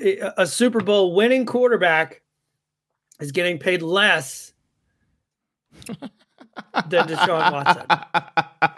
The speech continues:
Speaker 1: A lot of G Ms are pissed about this dude. I don't know if you've heard that, but they,
Speaker 2: No, I
Speaker 1: like,
Speaker 2: haven't.
Speaker 1: this, this deal that they've offered Watson, like, not only the number, but also, like,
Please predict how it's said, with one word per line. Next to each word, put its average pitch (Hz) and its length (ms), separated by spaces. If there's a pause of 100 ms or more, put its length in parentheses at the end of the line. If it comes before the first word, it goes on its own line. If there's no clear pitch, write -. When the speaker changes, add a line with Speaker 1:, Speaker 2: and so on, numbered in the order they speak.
(160)
Speaker 1:
A 220 80
lot 240 340
of 285 100
G 247 240
Ms 262 280
are 202 80
pissed - 440
about 196 300
this 175 180
dude. 170 220
I 185 80
don't 226 100
know 240 120
if 226 100
you've 208 160
heard 208 280
that, 226 280
but 180 140
they, 190 120
Speaker 2:
No, 135 240
I 107 180
Speaker 1:
like, 170 180
Speaker 2:
haven't. - 160
Speaker 1:
this, 226 260 (260)
this 202 220
deal 233 380
that 190 160
they've 185 180
offered 175 480 (400)
Watson, 160 760 (600)
like, 180 260
not 214 220
only 220 240
the 170 100
number, 190 500
but 165 200
also, 196 400
like, 170 320